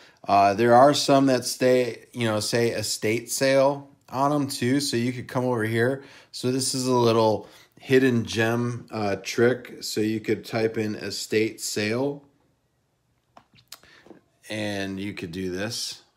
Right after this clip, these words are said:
estate sale, and you could find, uh, some, some properties over there. So there was one, uh, that, that popped up here. Let's see if we have any more. So sometimes you might wanna go over to Craigslist over here, and, uh, you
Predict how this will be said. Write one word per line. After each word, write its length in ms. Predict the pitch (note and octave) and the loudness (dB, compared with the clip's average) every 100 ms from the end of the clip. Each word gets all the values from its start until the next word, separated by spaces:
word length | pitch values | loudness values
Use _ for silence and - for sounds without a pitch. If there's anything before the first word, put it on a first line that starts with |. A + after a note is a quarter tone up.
| _ - | _ -16
estate 440 | - - G2 F2+ | -14 -10 -10 -8
sale, 540 | - G2 F#2 G#2+ - - | -8 -8 -6 -8 -10 -14
and 140 | F#2+ | -10
you 80 | G2+ | -10
could 160 | G2 F2 | -10 -10
find, 560 | - G2 G2 F#2+ F#2 F#2 | -8 -8 -8 -10 -12 -10
uh, 180 | F#2+ | -8
some, 380 | F2+ - F#2+ F#2 - - - - | -8 -8 -10 -12 -16 -20 -20 -12
some 220 | - A2 | -4 0
properties 520 | A2+ G#2+ - G#2 F#2+ | 2 2 0 -6 -4
over 160 | G2+ G2 | -6 -4
there. 180 | G#2 G#2 | -6 -4
So 320 | G#2 F#2+ F2+ | -6 -6 -8
there 220 | G2 G#2 | -6 -6
was 180 | G2 F2+ | -6 -8
one, 520 | G#2 A#2 A#2+ A#2+ A#2+ - - - | -4 0 0 -2 -8 -20 -20 -12
uh, 500 | G2+ G2 G2 F#2+ G2 | -2 0 2 0 -2
that, 260 | F#2+ F#2+ - | -2 -4 -4
that 240 | G#2 - | -8 -8
popped 380 | - G#2 F#2+ - | -4 -2 -2 -4
up 200 | G2 G2 | -8 -6
here. 300 | - G#2 A2 | -6 -4 -4
Let's 240 | D2 G2 - | -6 -8 -8
see 340 | F2 C2 F2 - _ | -8 -8 -12 -18 _
if 60 | - | -14
we 100 | F2+ | -12
have 260 | F#2+ E2+ | -10 -12
any 160 | C#2 C#2+ | -12 -18
more. 380 | C2+ - D#2 - _ _ _ _ _ _ _ _ - | -18 -18 -18 -20 _ _ _ _ _ _ _ _ -18
So 360 | - G#2 G2+ - | -4 -2 -2 -4
sometimes 500 | - F3+ A3 F#3+ C3+ | -4 -2 0 0 0
you 60 | |
might 160 | B2+ A#2 | -2 -2
wanna 220 | A2 G#2 | -2 -4
go 240 | G#2 G#2+ | -4 -4
over 160 | G#2 G2+ | -4 -6
to 280 | G2 G2+ F#2 | -8 -8 -10
Craigslist 600 | - G2+ G2 G2+ F#2 G2 | -8 -8 -8 -10 -8 -8
over 160 | F2+ | -8
here, 440 | F2+ G2 G2 F#2+ F#2 - - _ - | -8 -6 -6 -8 -10 -20 -20 _ -14
and, 420 | F#2+ F#2 F2+ F2+ - | -8 -4 -4 -6 -6
uh, 260 | F#2 F2+ | -4 -4
you 140 | F2 | -6